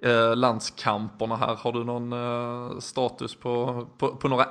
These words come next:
eventuella avbräck som vi, som vi kan utnyttja?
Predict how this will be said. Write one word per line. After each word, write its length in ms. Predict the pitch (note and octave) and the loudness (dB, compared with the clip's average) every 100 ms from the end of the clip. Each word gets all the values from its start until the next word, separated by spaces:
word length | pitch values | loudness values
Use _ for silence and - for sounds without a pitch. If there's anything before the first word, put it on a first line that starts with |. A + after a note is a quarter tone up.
| D#3+ | 6
eventuella 680 | C#3 B2 C#3 C3+ E3 C3 | 4 6 0 2 4 4
avbräck 800 | B2+ B2 B2+ C3+ C3 A#2+ A2 - | 4 2 0 -2 -8 -2 -2 -4
som 200 | - B2 | -8 -6
vi, 300 | A2+ A#2+ A#2 | -2 -2 -2
som 140 | A#2 C#3 | -4 -4
vi 60 | |
kan 180 | C3 C#3 | -2 -2
utnyttja? 680 | C#3 C3 C3 - A2+ - - | 0 0 -2 -6 -6 -10 -14